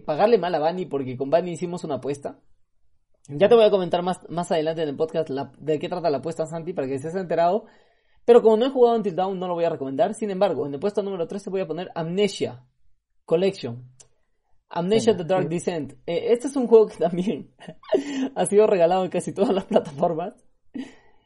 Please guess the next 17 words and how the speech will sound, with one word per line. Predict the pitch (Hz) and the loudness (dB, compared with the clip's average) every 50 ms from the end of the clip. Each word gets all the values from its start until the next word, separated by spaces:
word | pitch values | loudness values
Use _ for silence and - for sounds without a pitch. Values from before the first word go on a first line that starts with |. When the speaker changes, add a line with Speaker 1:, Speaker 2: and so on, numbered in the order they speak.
| _ _ - | _ _ -2
Speaker 1:
Eh, | 190 202 208 208 170 - - _ _ | 2 4 4 4 4 2 -2 _ _
un | - 202 202 | -2 0 6
juego | - 240 240 226 170 151 131 - - | 8 8 10 10 8 4 2 -2 -6
que | - 175 160 | -6 -6 0
se | - 170 | 2 2
ha | 160 | 2
lanzado | 156 151 151 - 202 196 196 | 2 0 0 0 2 2 2
ya | 170 170 185 190 180 170 | 2 0 0 0 -2 -4
hace | 160 - 143 131 127 | -4 -2 -2 -2 -2
diez | 123 143 170 202 208 208 | 0 2 4 4 4 2
años, | 185 180 180 156 175 247 294 - _ _ _ | -2 -6 -6 -6 -8 -10 -12 -16 _ _ _
concretamente, | _ - - 269 - - 175 165 170 165 156 160 165 165 - 190 240 277 - - _ _ _ _ _ _ _ _ _ _ _ _ | _ -14 -12 -8 -6 -4 -4 -4 -4 -4 -6 -6 -8 -8 -8 -8 -8 -8 -12 -18 _ _ _ _ _ _ _ _ _ _ _ _
y | - 214 | 0 0
donde | 208 202 190 190 185 | 2 2 0 -2 0
tú | 190 226 240 | 4 8 10
eres | 233 226 220 220 220 214 - 151 | 10 10 10 8 4 0 -2 -6
Daniel. | 160 180 190 208 233 208 143 135 - | -4 -2 0 0 0 -2 -2 -6 -12